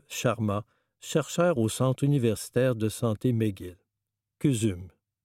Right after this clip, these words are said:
Il semble avoir des effets cardiovasculaires bénéfiques indépendants de l'obésité, dit le docteur Verma, directeur de la cardiologie au cusum,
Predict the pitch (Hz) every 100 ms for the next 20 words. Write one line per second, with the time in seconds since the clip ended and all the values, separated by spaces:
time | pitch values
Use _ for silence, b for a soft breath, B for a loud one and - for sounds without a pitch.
0 | _ _ _ _ 143 110 - 113 135 139
1 | 107 98 120 107 104 104 95 139 143 104
2 | 101 131 127 - 110 104 139 104 107 101
3 | - 135 - - 147 175 - 170 151 180
4 | 127 123 110 98 101 - 117 87 _ _
5 | _ - 87 113 104 104 104 - 104 104
6 | 101 92 92 90 - _ _ - 104 113
7 | 107 - 117 135 101 101 104 123 117 131
8 | 110 98 95 139 135 - 117 95 95